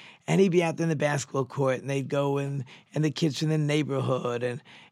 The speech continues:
and it was everybody, right? It was a mixed group. It wasn't only a bunch of boys that, uh, studied, uh, Torah that w-, that hung out by the basketball courts was the whole neighborhood. You can imagine the same people you see by basketball courts in the city when you drive by now.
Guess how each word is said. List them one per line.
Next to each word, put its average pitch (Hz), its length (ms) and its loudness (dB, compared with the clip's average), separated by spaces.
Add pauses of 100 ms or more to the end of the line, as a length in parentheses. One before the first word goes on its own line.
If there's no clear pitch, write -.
(140)
and 127 380 -2
it 139 80 2
was 185 140 6
everybody, 131 540 4 (200)
right? 160 340 -2
It 160 100 -2
was 170 200 4
a 190 80 2
mixed 202 340 2
group. 185 220 4
It - 40 -12
wasn't 156 380 2
only 151 580 0 (360)
a 135 80 -2
bunch 143 340 0
of 127 100 2
boys 131 560 0
that, 117 320 -8
uh, 113 180 -4
studied, 127 560 0
uh, 107 200 -4 (280)
Torah 156 540 4
that 120 160 -4
w-, 117 240 -8
that 120 160 -4
hung 131 200 -2
out 127 120 0
by 127 120 0
the 123 80 2
basketball 131 440 -2
courts 180 300 0
was 185 140 4
the 196 100 4
whole 202 140 6
neighborhood. 151 380 4
You 135 80 -6
can 170 120 -2
imagine 143 560 0 (320)
the 139 100 -6
same 214 320 6
people 185 260 2
you 180 140 4
see 170 160 2
by 156 160 2
basketball 156 520 0
courts 156 300 0
in 139 80 -4
the 135 60 0
city 139 240 0
when 120 140 -2
you 117 60 -6
drive 117 300 -6
by 101 160 -8
now. - 240 -16